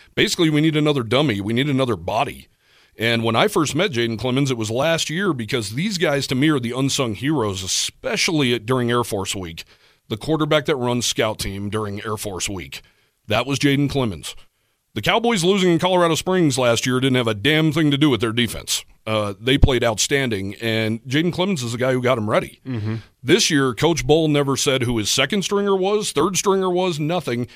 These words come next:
Speaker 1: He didn't even tell Jaden Clemens. He gave him a scholarship, and then next thing you know,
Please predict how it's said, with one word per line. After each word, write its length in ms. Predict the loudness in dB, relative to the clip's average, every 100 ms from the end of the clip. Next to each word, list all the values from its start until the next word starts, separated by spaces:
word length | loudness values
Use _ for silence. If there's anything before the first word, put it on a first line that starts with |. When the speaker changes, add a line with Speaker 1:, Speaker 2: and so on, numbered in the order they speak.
| -20
Speaker 1:
He 140 | _ -2
didn't 180 | 0 2
even 200 | 2 2
tell 220 | 2 2
Jaden 320 | 2 2 0
Clemens. 380 | -2 0 0 -2
He 80 | 0
gave 140 | 2 2
him 60 |
a 60 | 2
scholarship, 680 | 0 0 0 0 0 0 -2
and 160 | -2 0
then 120 | 2
next 200 | 0 0
thing 120 | 0 2
you 60 |
know, 340 | 4 4 2